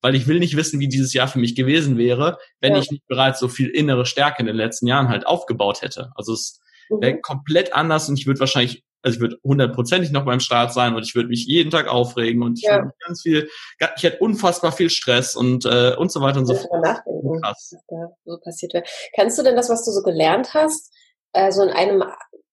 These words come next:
Speaker 2: Satz zusammenfassen? Also so die Lehre oder vielleicht so eine Art Motto, dem
Speaker 1: Mm.
Speaker 2: du folgst?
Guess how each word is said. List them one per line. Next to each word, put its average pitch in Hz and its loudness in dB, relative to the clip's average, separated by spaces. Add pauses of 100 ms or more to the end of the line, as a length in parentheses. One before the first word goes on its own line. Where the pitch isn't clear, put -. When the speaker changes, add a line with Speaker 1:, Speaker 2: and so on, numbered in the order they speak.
(120)
Speaker 2:
Satz - 0
zusammenfassen? 320 0 (300)
Also 180 0
so 185 -4
die 185 0
Lehre 254 4 (320)
oder 180 2
vielleicht 170 -8
so 180 -2
eine 165 0
Art 143 0
Motto, 269 2 (1080)
dem 117 0
Speaker 1:
Mm. - 2
Speaker 2:
du 117 0
folgst? - 0